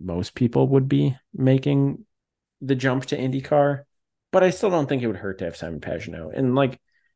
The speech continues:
yeah, Simon Pagenaud was not having a great year up to this point, but I f-, feel like he still has a wealth of information to provide. And also, I do think he was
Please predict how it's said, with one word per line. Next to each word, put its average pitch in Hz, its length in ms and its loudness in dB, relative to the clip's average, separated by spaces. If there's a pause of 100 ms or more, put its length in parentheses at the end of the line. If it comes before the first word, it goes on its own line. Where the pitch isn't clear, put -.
(180)
yeah, 151 200 6
Simon 151 280 4
Pagenaud 127 440 4
was 95 200 -2
not 90 240 -6
having 98 240 -2
a 87 80 -4
great 87 180 -2
year 90 240 -4
up - 120 -8
to 131 60 -2
this 123 160 -2
point, 123 380 0
but 98 240 -2 (340)
I - 40 -6
f-, - 200 -10 (120)
feel 165 180 6
like 131 140 6
he 117 100 4
still 98 400 0
has 82 600 -10 (880)
a 131 80 6
wealth 101 500 4
of 98 80 0
information 90 680 0
to - 80 -14
provide. 120 600 0
And 107 220 0
also, 113 720 2 (680)
I 117 40 -2
do 104 240 0
think 101 320 -2
he - 400 -4
was 85 840 -6